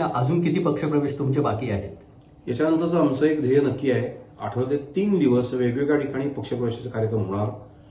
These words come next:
Speaker 2: भारतीय जनता पार्टीमध्ये खूप चांगल्या पद्धतीने प्रवेश करण्याची मानसिकता लोकांची आहे. लोकांनाही बदल हवा आहे, लोकांनाही फक्त पाणी,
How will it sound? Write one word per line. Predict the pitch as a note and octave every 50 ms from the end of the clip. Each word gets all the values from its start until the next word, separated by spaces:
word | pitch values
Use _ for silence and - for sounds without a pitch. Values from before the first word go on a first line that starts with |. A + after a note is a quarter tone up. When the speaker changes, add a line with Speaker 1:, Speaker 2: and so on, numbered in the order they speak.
| - - - - - - -
Speaker 2:
भारतीय | F#2 G2 G2 - B2+ B2+
जनता | C3 C3+ C#3+ C#3
पार्टीमध्ये | C3+ B2 A2+ A2 A2+ B2 A#2+ A#2+ A2+ A2+ B2 C3 C#3+ - - - - -
खूप | C#3+ C3+ - -
चांगल्या | A#2 G2+ G#2 A#2 C3+ C#3+
पद्धतीने | C3+ C3+ B2 A2+ A#2 G#2+ A#2 A#2+ A#2+ B2 B2+ C3 C3+ C#3+ - - - - - - - -
प्रवेश | - A2 A2+ C3 D3 C#3+ -
करण्याची | - B2 B2 B2 A2+ - C3
मानसिकता | A#2+ A2 A2 G#2+ - G#2+ G#2+ - B2 B2
लोकांची | B2+ A#2 G2+ F#2+ A2 G#2+ G#2 G2+ - A2
आहे. | F#2+ F2+ G2 G2+ G#2 G#2 - - - - - - - - - - - - - - - G#2
लोकांनाही | G2+ G#2 A#2 A#2 - - F3 F#3+ F3+ F#3+ G#3
बदल | E3+ B2+ A#2+ B2+ B2
हवा | A2 G2 G2+ G2+ -
आहे, | E2+ - - - - - - - - - - - - - - - - - - - -
लोकांनाही | G2+ G#2 A2 A#2+ B2 A#2+ E3 E3+ E3+ E3+ D#3+ E3+ F3+ F3+ - -
फक्त | C#3 - - - -
पाणी, | - E3 - - - C3 B2 C3 C#3+ D3 D3+ D#3 D#3 D3